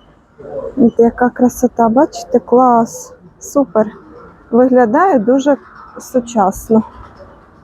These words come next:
Так, що тут у нас ще є?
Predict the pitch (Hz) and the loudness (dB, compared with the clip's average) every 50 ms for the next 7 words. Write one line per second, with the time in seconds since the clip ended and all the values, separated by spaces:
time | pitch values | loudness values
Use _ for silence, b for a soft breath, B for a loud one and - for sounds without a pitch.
0 | _ - - - - - - - - - - - - - - - - - - 240 | _ -16 -16 -16 -16 -16 -20 -20 -20 -20 -20 -20 -20 -20 -20 -20 -6 -2 0 2
1 | 233 226 226 226 240 269 - - - - - - - - - - - 277 269 - | 4 4 4 4 2 2 0 -2 -6 -12 -14 -14 -14 -16 -12 -4 -2 -2 0 0
2 | 254 240 - - 240 233 226 226 233 233 - - 233 226 - - - - - 226 | 0 -2 0 0 0 2 2 2 0 -2 -2 -4 -4 -4 -4 -6 -10 -4 0 2
3 | 226 220 214 196 202 208 208 214 | 4 4 4 4 4 2 2 0